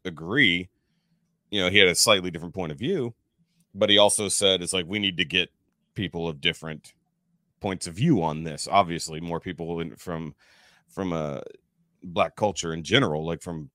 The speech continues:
from anywhere. So the fact that I had you guys there, and, like, I know, I at least know you enough from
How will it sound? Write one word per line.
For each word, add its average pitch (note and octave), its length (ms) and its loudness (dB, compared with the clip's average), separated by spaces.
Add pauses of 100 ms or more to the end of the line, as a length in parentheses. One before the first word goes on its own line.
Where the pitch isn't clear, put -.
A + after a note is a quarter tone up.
(180)
from D#2+ 240 -10 (140)
anywhere. F2 380 0
So F#2 240 2
the F2 120 -2
fact - 280 8
that F#2+ 100 0
I F#2 60 4
had F#2+ 180 4
you B2+ 120 4
guys F#2 380 6
there, F2 420 6
and, E2+ 200 -4 (400)
like, F#2+ 320 4
I G#2+ 100 4
know, A#2 180 6
I G#2 140 0
at A2 80 2
least A#2+ 200 -4
know A2+ 180 4
you G2 560 -2 (380)
enough F#2 320 0
from E2+ 600 -6